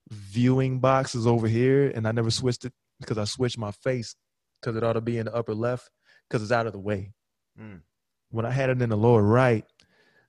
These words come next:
Speaker 1: um, I noticed it's difficult to navigate through your menus and games, and they tend to put
Speaker 2: Mm-hmm.
Speaker 1: vital information, like your guns in Apex, they're in the lower right. Now,
Speaker 2: Mm-hmm.
Speaker 1: there's my stupid face.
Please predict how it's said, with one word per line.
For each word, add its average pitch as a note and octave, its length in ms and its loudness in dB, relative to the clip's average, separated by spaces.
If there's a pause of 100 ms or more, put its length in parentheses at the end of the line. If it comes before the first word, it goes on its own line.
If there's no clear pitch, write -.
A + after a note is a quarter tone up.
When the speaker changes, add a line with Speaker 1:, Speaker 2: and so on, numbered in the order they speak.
(120)
Speaker 1:
um, G#2 500 -2
I G#2+ 100 -4
noticed A2+ 520 4 (580)
it's A#2 160 -2
difficult B2+ 440 0
to A#2 60 -2
navigate A#2 600 0
through A#2 180 2
your G#2+ 220 0 (240)
menus A#2+ 560 0
and G#2 120 -8
games, B2 400 -2
and G#2+ 100 -6
they B2 80 -2
tend B2+ 200 -6
to B2 60 -2
put A#2+ 260 -4
Speaker 2:
Mm-hmm. G#2+ 100 -16
Speaker 1:
vital A#2+ 560 0
information, A2 760 -6 (540)
like A2 280 -4 (100)
your D#3 160 -2
guns D#3 640 4
in C3 140 -2
Apex, C#3+ 600 2 (120)
they're G#3 380 2
in G#3 60 2
the E3+ 60 0
lower D#3 260 6
right. C#3 360 6 (200)
Now, E3 360 2
Speaker 2:
Mm-hmm. G2 180 -14
Speaker 1:
there's D#3+ 220 2
my D3 80 0
stupid C#3+ 360 -2
face. C#3 440 -4